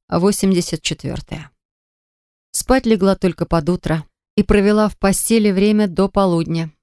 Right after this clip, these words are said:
Разбудил звонок в дверь. Открывать иду с некоторой опаской. Мало ли кто. Но за дверью не кто-то там, а Лев собственной своей царственной персоной, ещё и с букетищем.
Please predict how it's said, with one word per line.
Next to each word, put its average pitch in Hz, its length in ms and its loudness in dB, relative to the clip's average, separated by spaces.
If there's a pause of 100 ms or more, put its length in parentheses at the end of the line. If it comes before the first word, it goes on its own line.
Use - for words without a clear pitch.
(160)
Разбудил 185 440 2
звонок 180 360 0
в - 20 -6
дверь. 156 300 -4 (640)
Открывать 202 500 0
иду 180 160 0
с - 140 -4
некоторой 170 340 -2
опаской. 151 500 -8 (120)
Мало 170 240 0
ли 170 100 -2
кто. - 280 -14 (760)
Но 220 100 2
за 233 140 2
дверью 247 320 2
не 185 100 2
кто-то - 460 -2
там, 202 280 -2
а 160 120 0
Лев 165 260 -2
собственной 165 560 -2
своей 151 240 -2
царственной 151 560 -4
персоной, 185 580 -4 (360)
ещё 156 220 -2
и 156 40 -2
с 147 60 -8
букетищем. - 680 -8